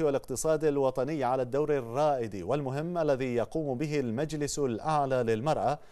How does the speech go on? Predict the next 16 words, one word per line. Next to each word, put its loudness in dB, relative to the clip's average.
برئاسة 2
صاحبة 0
السمو -2
الملكي -2
الأميرة 2
سبيكة 0
بنت -2
إبراهيم 2
آل 0
خليفة -4
قرينة 0
جلالة 2
الملك 0
المفدى -2
حفظها -4
الله. -4